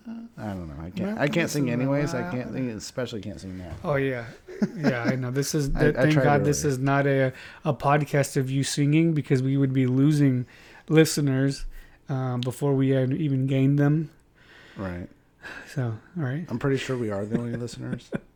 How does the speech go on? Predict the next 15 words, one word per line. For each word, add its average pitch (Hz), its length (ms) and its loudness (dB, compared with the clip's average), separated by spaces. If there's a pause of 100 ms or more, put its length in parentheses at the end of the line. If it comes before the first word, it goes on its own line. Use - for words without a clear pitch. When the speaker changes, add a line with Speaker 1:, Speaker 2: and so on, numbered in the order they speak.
Speaker 1:
My 110 160 -2
mother-in-law. 98 540 -4
My 117 100 -6
mother-in-law 143 500 6
is 220 160 8
Speaker 2:
<laughs> - 0 -
Speaker 1:
a, 202 240 6
my 139 200 2
mother-in-law 139 440 4
is 113 100 -4
a 110 60 -4
hardcore 101 420 -6
fan. 78 280 -12
She, 90 320 -10
she 98 340 -8